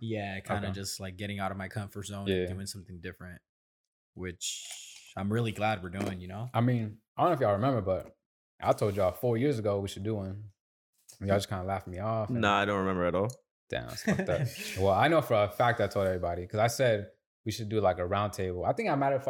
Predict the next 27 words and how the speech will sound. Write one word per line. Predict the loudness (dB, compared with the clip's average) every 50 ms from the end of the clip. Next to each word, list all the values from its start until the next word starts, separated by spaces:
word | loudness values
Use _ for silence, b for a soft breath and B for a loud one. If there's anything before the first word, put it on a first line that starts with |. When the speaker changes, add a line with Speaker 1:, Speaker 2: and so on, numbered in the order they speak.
| -6 -4
Speaker 2:
I | -2
might | 0 0
have | 0 0
told | 0 0 0 0
you | 0 0
on | 2 2 2
the | 2
way | 2 2 2
to | 0 0 0
L | 0 0 0
A | -2 -2
somewhere. | -4 -8 -10 -8 -8 -10 -10 -12 _ -4
Speaker 3:
No, | 0 4 4
I | 4
think | 4 2 2
you | 2 2
wanna | 2 2 2
make, | 2 2 2 2
like, | 2 2
a | 2 2
YouTube | 0 0 0 0 -2 -2 -2
channel, | -2 -2 -2 -2 -6 -6
and | -6
I | -6
was | -6 -6
like, | -6 -6 -6 -6
"Nah." | -6 -8 -8 -8 -10 -14